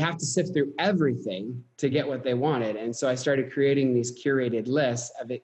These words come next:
of different styles of houses. And, and, and, you know, I started with just a couple and I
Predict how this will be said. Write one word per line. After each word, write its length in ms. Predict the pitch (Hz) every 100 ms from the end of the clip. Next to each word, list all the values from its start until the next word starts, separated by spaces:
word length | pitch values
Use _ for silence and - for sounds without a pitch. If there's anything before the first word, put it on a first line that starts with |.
| _
of 260 | - 110 117
different 320 | 139 135 110
styles 640 | - - 127 131 123 120 113
of 100 | 101 -
houses. 640 | 143 147 101 95 123 - _ _ _ - 120 -
And, 480 | 156 156 143 143 -
and, 680 | 135 143 143 143 139 143 135 131 - -
and, 540 | 135 131 131 131 127 143
you 60 | 135
know, 120 | 127 127
I 100 | 123
started 320 | 123 143 143 139
with 120 | 135 135
just 140 | -
a 60 | 131
couple 480 | 135 127 170 180 175
and 80 |
I 100 | 123